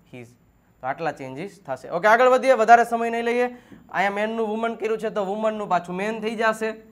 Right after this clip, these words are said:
રેડી? જે શબ્દ હોય ચેન્જ કરી નાખો, મેન થઈ જશે. My daughters, ડોટર્સનું થઈ જાય સન્સ.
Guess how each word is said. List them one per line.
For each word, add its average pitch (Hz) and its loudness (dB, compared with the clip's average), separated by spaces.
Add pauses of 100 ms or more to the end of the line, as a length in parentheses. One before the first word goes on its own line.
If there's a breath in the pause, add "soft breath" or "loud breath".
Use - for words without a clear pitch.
(180 soft breath)
રેડી? 208 -2
જે 214 0
શબ્દ 269 -4
હોય 262 0
ચેન્જ 240 -6
કરી 233 -2
નાખો, 220 -2 (180 loud breath)
મેન 202 -4
થઈ 220 -6
જશે. 220 -4 (140)
My 208 2
daughters, 226 2 (340)
ડોટર્સનું 233 -2
થઈ 214 -8
જાય 220 -2
સન્સ. 220 -2